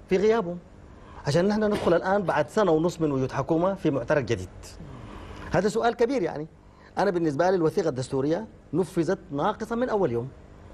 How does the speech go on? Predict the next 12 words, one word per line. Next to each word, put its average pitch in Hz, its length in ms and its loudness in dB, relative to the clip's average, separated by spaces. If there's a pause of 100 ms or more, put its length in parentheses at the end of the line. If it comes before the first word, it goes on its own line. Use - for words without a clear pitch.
(200)
في 226 140 2
مكون 233 460 4
رئيسي 269 340 2
موجود، 269 380 2 (300)
موجود 202 380 4
وموقع 226 380 0
معاك 220 260 0
في 233 120 2
قوة 262 260 4
إعلان 240 180 2
الحرية 240 300 2
والتغيير، 240 380 4